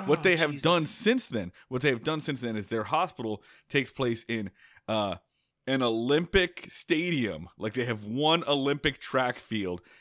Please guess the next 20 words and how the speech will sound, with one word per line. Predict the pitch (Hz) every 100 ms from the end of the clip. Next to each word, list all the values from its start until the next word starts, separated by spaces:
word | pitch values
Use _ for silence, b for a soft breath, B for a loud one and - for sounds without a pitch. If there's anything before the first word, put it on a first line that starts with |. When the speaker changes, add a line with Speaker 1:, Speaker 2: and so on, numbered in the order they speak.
| b
Speaker 1:
that | 117 113
has | 113 98
never | 117 135 147 175 147
hosted | 147 143 147 123
a |
single | - 135 123 117
race, | 98 117 98
apparently, | 95 95 98 98 92 95
according | 87 101 98
to |
the | 90
locals. | 95 90 85 71 - _ b b b
They | 107
built | 107 139 160 160
this | 160
stadium, | - 151 135 123 120 113 107 b b b
uh, | 107 101 90
to | - 98
host, | 127 123 -
like, | 113 101